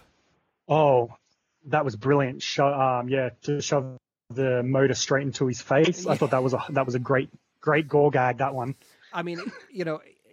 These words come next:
Speaker 2: you can clearly see how these films, mind you, have influenced other filmmakers. Um, and then when you look
Speaker 1: Of
Speaker 2: at,
Speaker 1: course.
Speaker 2: you know, I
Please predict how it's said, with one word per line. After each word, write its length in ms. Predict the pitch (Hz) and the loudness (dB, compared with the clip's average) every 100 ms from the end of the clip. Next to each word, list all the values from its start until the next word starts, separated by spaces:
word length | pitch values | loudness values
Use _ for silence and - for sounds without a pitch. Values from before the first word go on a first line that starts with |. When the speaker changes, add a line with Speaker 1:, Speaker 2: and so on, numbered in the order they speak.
| _ _ 143 - _ _ _ | _ _ -20 -20 _ _ _
Speaker 2:
you 140 | 160 | -10
can 120 | 196 214 | -10 -8
clearly 320 | 233 240 208 | -8 -8 -10
see 500 | - - 143 123 127 | -12 -10 -10 -10 -12
how 400 | - - 151 143 | -16 -10 -8 -8
these 220 | 131 135 | -10 -14
films, 380 | - 139 123 120 | -12 -10 -10 -12
mind 260 | 123 120 113 | -12 -12 -12
you, 160 | 123 113 - | -14 -14 -16
have 200 | 131 120 | -16 -14
influenced 500 | 123 120 120 113 113 | -16 -16 -16 -16 -18
other 160 | 120 117 | -20 -16
filmmakers. 760 | - 147 131 117 - - - _ _ _ _ - | -12 -12 -12 -18 -20 -20 -20 _ _ _ _ -18
Um, 800 | 117 113 113 113 117 113 117 117 - | -14 -12 -12 -14 -14 -14 -16 -18 -18
and 140 | 120 | -14
then 100 | 123 | -12
when 120 | 123 | -12
you 80 | 123 | -12
look 200 | 123 127 - | -12 -14 -16
Speaker 1:
Of 80 | 123 | -14
Speaker 2:
at, 60 | |
Speaker 1:
course. 480 | 127 120 - - - | -10 -10 -12 -18 -20
Speaker 2:
you 140 | - 131 | -18 -16
know, 100 | 123 | -16
I 80 | 139 | -18